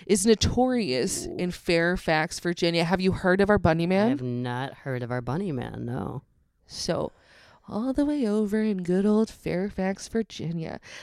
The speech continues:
Speaker 1: legend has it that way back in nineteen oh four, a bus that was, again, transporting members of an asylum, it crashed. Now,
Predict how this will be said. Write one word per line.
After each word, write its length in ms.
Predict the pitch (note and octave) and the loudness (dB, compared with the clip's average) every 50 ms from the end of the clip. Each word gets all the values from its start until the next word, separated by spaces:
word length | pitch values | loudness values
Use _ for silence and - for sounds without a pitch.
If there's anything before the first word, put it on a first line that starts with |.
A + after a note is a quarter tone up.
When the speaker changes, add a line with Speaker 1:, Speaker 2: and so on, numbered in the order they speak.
| - - | -14 -6
Speaker 1:
legend 500 | - F#3 F#3 F#3+ A3 G#3+ - D4+ D4 C4 | -2 0 2 2 2 2 0 0 -2 -2
has 360 | - - G#3 A#3 B3 A#3 - | -4 -2 0 2 2 2 2
it 100 | F#3 F3 | 0 -2
that 180 | - D#3+ - - | -2 -2 -4 -4
way 460 | F3 G3 A3 B3 C#4 D4 D#4 E4 E4 | -4 -2 -2 -2 -2 -2 -2 -2 -2
back 320 | D#4 D4 C#4+ C#4+ C#4 - A#3 | -2 -2 -4 -4 -4 -4 -4
in 140 | F#3+ F3+ F3+ | -2 -2 -2
nineteen 500 | F3+ F3+ F#3+ A3+ A#3 - - B3 B3+ A#3+ - | -4 -4 -4 -6 -6 -6 -6 -4 -4 -4 -4
oh 220 | - G3 G3 G3+ G3+ | -6 -6 -4 -6 -6
four, 520 | - - - E3 E3+ - - B1 - - _ _ - - - - - - - _ - | -8 -8 -6 -4 -4 -4 -4 -8 -10 -16 _ _ -20 -20 -20 -20 -20 -20 -20 _ -4
a 120 | F#3 F#3+ | -2 -2
bus 420 | F#3 F3+ - A3+ G#3+ E3+ E3+ - - | -2 0 0 0 0 0 -2 -2 -2
that 140 | F#3 - - | -2 0 2
was, 240 | G3+ A3+ G#3 - - _ _ _ _ _ _ _ _ - | 2 0 0 -2 -8 _ _ _ _ _ _ _ _ -6
again, 460 | F3+ F#3 G3 F#3 D#3+ C#3 E3+ G#3 - _ _ _ _ _ _ _ _ _ _ _ | -2 0 0 0 0 0 -2 -4 -4 _ _ _ _ _ _ _ _ _ _ _
transporting 960 | - - - F3+ F#3 G3+ G3+ - - - G#3 G3+ G3+ F#3 D#3 C#3 C#3+ F3 F3 - | -10 -6 -2 0 0 0 0 0 -2 -2 0 0 0 0 0 -2 -2 -4 -4 -4
members 520 | F#3 F#3 F3 F3+ F3+ F3+ F3+ F#3 G3 - - | -4 -2 -2 0 0 2 2 0 0 -2 -4
of 180 | - - F#3 | -6 -2 0
an 120 | F#3 F3+ F3 | 0 0 0
asylum, 720 | E3+ - - A#3+ A#3 C4+ C4+ G#3 D#3 C3+ D3+ F3+ G#3 G#3 - _ _ _ _ _ _ _ - | -2 -4 -4 -4 -2 0 0 0 0 -2 -4 -6 -8 -8 -10 _ _ _ _ _ _ _ -10
it 140 | G3 G3 | -10 -6
crashed. 580 | - G#3+ F3+ - - - - - - - - - _ _ _ _ _ - - - - - | -2 -2 -2 -2 -4 -8 -14 -16 -18 -18 -20 -20 _ _ _ _ _ -20 -20 -20 -12 0
Now, 260 | - G3+ F#3 F#3 F#3 | 4 6 6 6 6